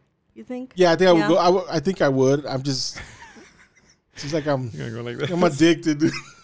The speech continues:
Speaker 1: Yeah.
Speaker 2: They got me, dude.
Speaker 3: Yeah.
Speaker 2: They know. They
Speaker 3: I'm gonna
Speaker 2: know.
Speaker 3: say trash. I'm
Speaker 2: Yeah.
Speaker 3: not gonna go see it.
Speaker 2: Okay, so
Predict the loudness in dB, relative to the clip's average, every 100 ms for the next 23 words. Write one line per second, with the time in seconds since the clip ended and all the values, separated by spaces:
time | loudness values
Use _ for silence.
0 | _ _ -16 -12 -10 -12 -14 -18 -6 -2
1 | 2 2 2 2 2 4 2 2 -2 -4
2 | 0 2 4 4 2 2 0 0 -2 -6
3 | -6 -6 -8 -8 -8 -10 -14 -16 _ _
4 | _ _ -10 -8 -8 -10 -4 -2 -2